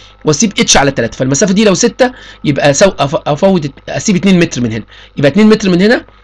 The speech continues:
ومتر من هنا، يبقى كاني وفرت تلاتة متر في العمود. طيب الكانتليفر ده كان الاريا ستيل داش بتاعته بتساوي اتنين فاي اتناشر، ادي اهو فوق فوق، حطينا تحت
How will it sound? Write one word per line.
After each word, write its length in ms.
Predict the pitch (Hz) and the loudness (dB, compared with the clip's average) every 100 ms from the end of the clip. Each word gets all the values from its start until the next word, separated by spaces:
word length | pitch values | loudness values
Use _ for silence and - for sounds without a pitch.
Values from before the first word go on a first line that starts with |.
| - _ - | -20 _ 0
ومتر 380 | 147 185 165 | 2 2 2
من 120 | 160 175 | 2 2
هنا، 160 | 220 | 2
يبقى 240 | 196 151 143 | 2 -2 -2
كاني 200 | 190 170 | 0 0
وفرت 380 | 143 165 156 | -2 -6 -6
تلاتة 300 | - 147 151 | -2 -2 0
متر 240 | 139 143 127 | -2 -4 -8
في 80 | - | -10
العمود. 340 | 117 101 92 - _ - - | -8 -10 -14 -18 _ -20 -4
طيب 240 | 170 135 - - _ _ _ _ _ _ _ _ 151 | 2 2 0 -16 _ _ _ _ _ _ _ _ -4
الكانتليفر 800 | 160 147 147 170 151 226 269 208 | 0 2 2 0 0 0 2 2
ده 260 | 156 196 - _ - | 2 0 -2 _ -2
كان 160 | 143 | 0
الاريا 380 | 143 143 226 220 | 2 2 2 2
ستيل 240 | - 233 165 | 0 -2 0
داش 200 | 208 - | 0 0
بتاعته 320 | 214 190 170 | -2 -2 -2
بتساوي 280 | 143 190 180 | -2 -2 0
اتنين 160 | 202 | 0
فاي 140 | - 175 | 0 0
اتناشر، 320 | 139 117 - | -2 -6 -2
ادي 180 | 190 175 | -2 0
اهو 200 | 156 165 - - | 0 -2 -4 -20
فوق 360 | - 208 247 - _ _ | -4 2 2 0 _ _
فوق، 360 | - 196 269 - | -2 0 0 -2
حطينا 360 | - 160 208 185 | -10 -4 0 0
تحت 280 | 202 - | 0 -2